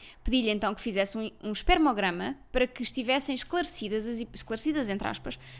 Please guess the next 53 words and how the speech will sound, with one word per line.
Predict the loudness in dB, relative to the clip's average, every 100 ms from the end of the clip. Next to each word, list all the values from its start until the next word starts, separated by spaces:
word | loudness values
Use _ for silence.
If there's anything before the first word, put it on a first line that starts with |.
| -2
as | 2
hipóteses | 4 6 4 4 -2
de | -2 2 2 2 4
ele | 6
não | 6 4
ser | 2 0
estéril | 0 0 0 0 -4 -8 -18 -20 0
e | 2
para | 6 4
saber | 4 2 2
a |
nossa | 2 0
compatibilidade, | 0 0 2 2 4 2 2
coisa | -2 -2 0
que | -2
ele | 0
diz | 0
que | -2
se | -6
recusa | -6 0 6 6
a |
fazer, | 4 -2 0 -2 -4 -14 -20 -20 -6
que | -4
quer | 4 6
muito | 6 6
ser | 4 2
pai, | 4 2
mas | 2 0
que | 0
o |
problema | 0 2 4 6
não | 6 4
é | 4
dele. | 2 2 0 -6 -20 -20 -12
Esta | 0 0 2
situação | -2 -2 -4 -4
está | -4
a | 0
causar | 0 0 0
mal-estar | 0 0 0 -2
na, | -2 -4
na | -4
relação | -2 -2 -2 -2
porque | 0 2
eu |
acho | 2 2
que |
ele | -4
está | -2
a | -2
ser | -2 0
muito | 6 8 8
egoísta. | 6 4 2 -4